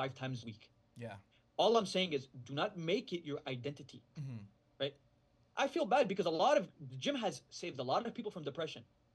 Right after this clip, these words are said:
Speaker 2: I think
Speaker 1: A
Speaker 2: me,
Speaker 1: lot
Speaker 2: I
Speaker 1: of people
Speaker 2: think
Speaker 1: from
Speaker 2: me,
Speaker 1: depression,
Speaker 2: yeah.
Speaker 1: from killing yourself.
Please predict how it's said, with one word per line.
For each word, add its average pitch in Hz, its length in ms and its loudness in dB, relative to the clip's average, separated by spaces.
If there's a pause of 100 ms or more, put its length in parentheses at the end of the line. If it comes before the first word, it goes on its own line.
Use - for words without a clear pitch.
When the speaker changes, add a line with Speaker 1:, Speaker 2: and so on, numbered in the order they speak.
(300)
Speaker 2:
I 127 60 -8
think 180 240 -4
Speaker 1:
A 127 40 -4
Speaker 2:
me, 120 80 -2
Speaker 1:
lot 233 200 8
Speaker 2:
I 294 40 10
Speaker 1:
of - 60 2
people 214 160 0
Speaker 2:
think 185 140 -4
Speaker 1:
from - 0 -
Speaker 2:
me, 170 60 2
Speaker 1:
depression, 185 340 2
Speaker 2:
yeah. 156 60 -6
Speaker 1:
from 151 100 -4
killing 196 260 0
yourself. 160 320 -2